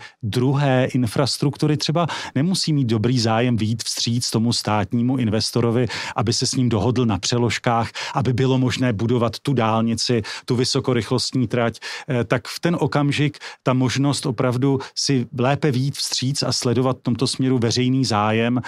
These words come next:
eh, například na budování, eh, té dopravní infrastruktury pro mě třeba z hlediska praktického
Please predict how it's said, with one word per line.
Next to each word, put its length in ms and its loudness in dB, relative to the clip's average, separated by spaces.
eh, 80 0
například 500 -2
na 80 0
budování, 680 2
eh, 200 0
té 180 0
dopravní 440 0
infrastruktury 800 0
pro 200 0
mě 180 2
třeba 320 0
z 60 0
hlediska 440 0
praktického 760 0